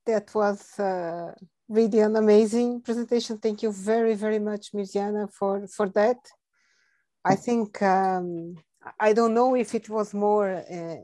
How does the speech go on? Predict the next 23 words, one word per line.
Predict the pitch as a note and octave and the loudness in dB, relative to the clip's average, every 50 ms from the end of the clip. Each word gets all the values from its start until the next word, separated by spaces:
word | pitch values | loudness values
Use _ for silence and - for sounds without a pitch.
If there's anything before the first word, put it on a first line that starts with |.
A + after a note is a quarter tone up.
| _ - | _ -4
inspiring | G3+ A3 A3 G#3 - - - - G#3+ G#3 A3 A3+ A#3+ A#3 A#3+ A#3+ A#3 A3+ - - | 0 2 2 2 0 -2 2 6 6 8 8 6 4 4 2 -2 -2 -4 -6 -4
or | - G#3 G3+ G3+ G3 F#3+ F#3+ F#3+ F#3 F#3 F#3 _ _ _ _ _ _ _ _ _ _ - - | 0 2 4 4 4 4 2 2 0 -2 -6 _ _ _ _ _ _ _ _ _ _ -8 -8
a, | G3 - _ - | -8 -8 _ -2
a | A3 G#3 | 0 0
bit | A#3 A#3 - | 0 0 0
overwhelming, | B3 A3 G#3 A#3 A#3 A#3 A#3+ A#3+ A3+ A3+ A#3 A#3+ A#3+ A#3+ A#3 A3+ - _ _ _ _ _ _ F#3 _ | 0 0 2 2 2 4 2 2 2 0 -2 -2 -4 -6 -8 -10 -14 _ _ _ _ _ _ -20 _
thinking | - C4 B3+ B3 A#3 A3+ B3 B3 A#3 A3+ G#3 F3+ - _ _ - | -4 -2 0 0 0 0 -2 -2 -2 -4 -6 -10 -14 _ _ -6
of | G#3 G3 F3+ - - - _ _ _ _ _ _ _ _ _ _ _ _ - | -6 -6 -6 -8 -16 -20 _ _ _ _ _ _ _ _ _ _ _ _ -2
the | - G#3 - - - | -2 -2 -2 0 0
amount | G#3 G#3 G#3 G#3+ G#3+ A3 A#3 A#3+ A#3+ A3 A3+ | 4 4 6 6 8 6 6 4 4 4 2
of | A3 G#3 F#3 F#3 | 2 2 2 0
work | F#3+ G3+ F#3+ G3 F#3+ _ - | 0 2 2 0 -2 _ -8
that | - F#3 F#3 - | -10 -8 -6 -6
has | F#3 F#3 F3 E3+ - _ _ - | -6 -6 -6 -6 -10 _ _ -4
been | F#3+ F#3 F#3 F#3 F#3+ F#3 F#3 | -2 -2 -2 -2 -4 -8 -6
done, | - F#3 F3+ F3 F3 F3+ F3+ F#3 _ - | -4 -2 -2 -2 -4 -6 -8 -10 _ -10
uh, | F3+ F3+ F3 E3+ D3+ | -8 -6 -6 -6 -6
in | D#3+ F#3 F3+ E3+ | -4 -4 -2 -2
the | F#3 F3+ | -2 -2
last, | F3 E3+ E3+ F3+ F3+ - - _ - - | 0 0 0 -2 -2 -6 -12 _ -10 -8
uh, | F3+ F3+ F3 F3 F3 - - - F3+ - | -6 -6 -6 -8 -10 -12 -14 -14 -16 -16
few | - - - G3 F#3+ F#3 F#3 | -12 -2 2 2 2 4 4
years. | F#3 F#3 F#3 F3+ F3 E3+ - - | 4 4 4 4 4 0 -4 -18